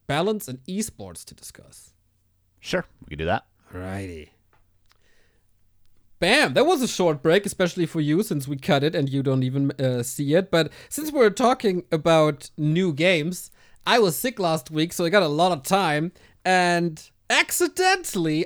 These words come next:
Speaker 1: I got into the beta of Warcraft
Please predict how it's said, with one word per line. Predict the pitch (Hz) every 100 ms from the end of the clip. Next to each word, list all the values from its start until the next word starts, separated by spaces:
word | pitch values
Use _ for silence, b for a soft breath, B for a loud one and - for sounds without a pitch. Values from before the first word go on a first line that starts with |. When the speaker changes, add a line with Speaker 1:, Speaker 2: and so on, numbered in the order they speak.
| -
Speaker 1:
I | 254
got | 247
into | 233 226 202
the | 175
beta | 135 185 240 143 160 b b b
of | 151 151 147 -
Warcraft | 139 147 202 220 226 220 226 -